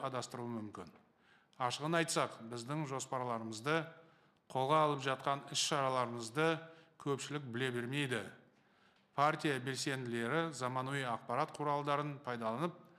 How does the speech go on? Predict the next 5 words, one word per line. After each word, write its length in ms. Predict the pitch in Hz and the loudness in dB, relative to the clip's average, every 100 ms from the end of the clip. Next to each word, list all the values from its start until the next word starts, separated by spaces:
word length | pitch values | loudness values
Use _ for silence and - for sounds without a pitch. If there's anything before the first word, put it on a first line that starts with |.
| - - - | -20 -20 -14
саясатымызды 960 | - 135 123 127 117 113 110 147 165 | -6 -4 -2 -2 -2 -6 -2 0 2
жұртқа 400 | 131 120 - 139 135 | 0 -4 -4 -2 -2
жан-жақты 540 | 120 113 107 104 139 135 | -4 -4 -6 -6 -6 -4
түсіндіру 400 | - 120 113 113 | -4 -4 -4 -4
қажет. 320 | 110 95 | -6 -6